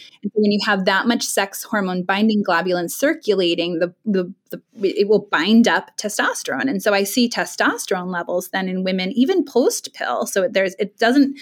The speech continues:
actually go away. That increased level of sex hormone binding globulin can take a really long time to reverse. And I'll see post pill, even months or years post pill, that they still have a high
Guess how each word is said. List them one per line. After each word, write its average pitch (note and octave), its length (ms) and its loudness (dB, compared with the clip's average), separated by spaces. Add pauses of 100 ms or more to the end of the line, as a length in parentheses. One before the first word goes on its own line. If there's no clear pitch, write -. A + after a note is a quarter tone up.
(360)
actually G#3+ 340 0
go F#3 220 2
away. E3 580 0
That D#3 200 -2
increased G#3 320 -2
level F#3+ 160 0
of E3+ 100 -2
sex F#3 180 -4
hormone F3+ 280 -6
binding G3+ 300 0
globulin F3 380 -4
can F#3 140 -8
take G#3 180 -4
a A#3+ 60 4
really G3+ 180 2
long F#3+ 180 -6
time F#3 220 -10
to E3+ 140 -12
reverse. F3+ 580 0
And G3 140 -4
I'll G3 100 -6
see G3 260 -12
post - 520 -2
pill, F#3+ 320 -2
even G3+ 260 -2
months A3+ 380 4
or F#3+ 40 2
years F#3+ 300 -2
post - 300 -8
pill, D#4 180 2
that G#3+ 120 0
they F#3 100 -2
still D4+ 420 0
have C#4+ 120 0
a G#3+ 40 0
high G3+ 300 -2